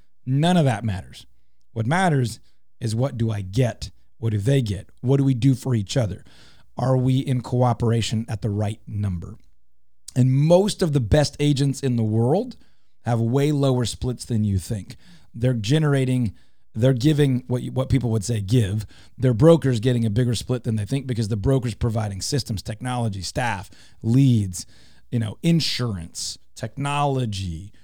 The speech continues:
backup, v-, business planning, vision, accountability, all the things that are essential, to delivering world-class value to the client, and that's what we've gotta do.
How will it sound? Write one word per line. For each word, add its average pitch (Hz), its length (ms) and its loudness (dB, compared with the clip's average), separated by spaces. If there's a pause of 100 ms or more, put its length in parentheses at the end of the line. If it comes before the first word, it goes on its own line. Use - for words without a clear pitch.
(380)
backup, 139 680 -6 (600)
v-, 117 220 -12 (100)
business 139 420 0
planning, 104 480 -6
vision, 120 480 0
accountability, 123 800 0
all 156 220 4
the 185 100 4
things 156 300 0
that 123 100 0
are 117 180 -2
essential, - 880 -2 (680)
to - 120 -2
delivering 117 420 4
world-class 104 460 0
value 92 220 -6
to 95 100 -8
the 98 80 -8
client, 135 400 -2 (440)
and 110 100 -2
that's 107 160 -4
what - 100 -10
we've 104 100 -4
gotta 87 240 -6
do. - 160 -10